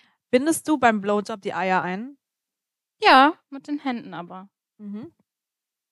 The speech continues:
Speaker 1: Okay.
Speaker 2: Du? Ist ja jetzt irgendwie für dich gerade nicht relevant, aber hast du's früher?
Speaker 1: Doch, doch, ich,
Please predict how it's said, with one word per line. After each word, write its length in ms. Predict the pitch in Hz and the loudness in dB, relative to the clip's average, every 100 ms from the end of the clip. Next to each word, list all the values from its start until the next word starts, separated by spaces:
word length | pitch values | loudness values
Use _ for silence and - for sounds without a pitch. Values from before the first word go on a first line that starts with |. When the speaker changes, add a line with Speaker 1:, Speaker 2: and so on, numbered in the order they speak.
| _ 349 | _ -16
Speaker 1:
Okay. 220 | - 285 - | -10 -10 -6
Speaker 2:
Du? 160 | 277 466 _ _ _ _ _ _ | -10 -10 _ _ _ _ _ _
Ist 100 | - | -6
ja 60 | 196 | -4
jetzt 140 | 190 | -2
irgendwie 380 | 196 202 202 175 - | 0 0 -2 -8 -10
für 120 | 185 | -10
dich 120 | 185 | -6
gerade 180 | - - | -6 -4
nicht 180 | 185 - | -8 -4
relevant, 320 | 202 185 208 | 0 2 2
aber 200 | 202 180 | 2 2
hast 200 | 196 - | 0 -4
du's 120 | 196 - | -12 0
früher? 200 | 240 247 | 4 4
Speaker 1:
Doch, 60 | |
doch, 100 | 240 | 4
ich, 120 | 220 | -2